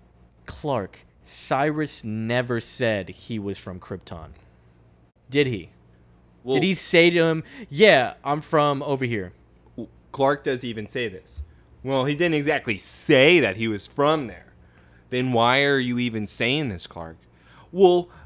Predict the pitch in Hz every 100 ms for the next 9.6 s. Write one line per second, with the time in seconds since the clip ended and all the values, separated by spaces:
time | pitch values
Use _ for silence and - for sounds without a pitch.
0 | 139 160 170 165 175 190 196 190 151 156
1 | 214 233 156 131 127 120 123 123 123 -
2 | 123 120 123 123 123 - 135 - 143 147
3 | - - 147 143 151 165 156 147 160 151
4 | 151 - 156 - 131 160 262 165 135 131
5 | 135 135 139 139 147 156 156 165 170 175
6 | 170 175 175 175 311 381 165 123 113 107
7 | - 127 165 233 247 226 196 208 220 202
8 | 220 226 208 170 113 147 160 190 - 120
9 | 76 - - 101 101 -